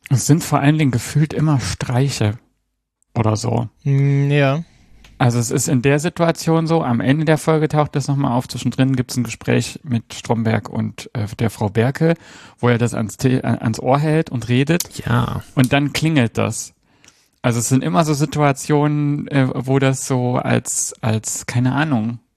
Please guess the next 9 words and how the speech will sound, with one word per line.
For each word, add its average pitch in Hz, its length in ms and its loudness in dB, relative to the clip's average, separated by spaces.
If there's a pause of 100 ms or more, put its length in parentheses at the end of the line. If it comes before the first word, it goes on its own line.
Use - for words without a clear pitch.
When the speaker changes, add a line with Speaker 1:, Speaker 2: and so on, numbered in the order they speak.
(680)
Speaker 1:
es - 100 -16
gibt - 200 -4
doch 123 80 2
so - 140 -2
einen 127 100 2
Begriff 151 360 0
dafür 117 320 -4
im 113 180 -2
Film. 113 460 0